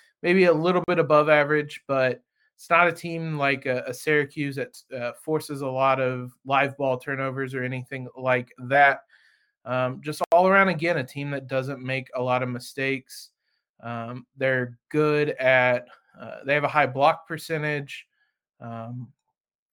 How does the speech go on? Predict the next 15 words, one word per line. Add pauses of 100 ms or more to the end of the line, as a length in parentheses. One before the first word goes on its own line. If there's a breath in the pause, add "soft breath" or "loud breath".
(260)
and
just
all
around
a
strong
defense.
I
mean,
there's
a
reason
this
team
is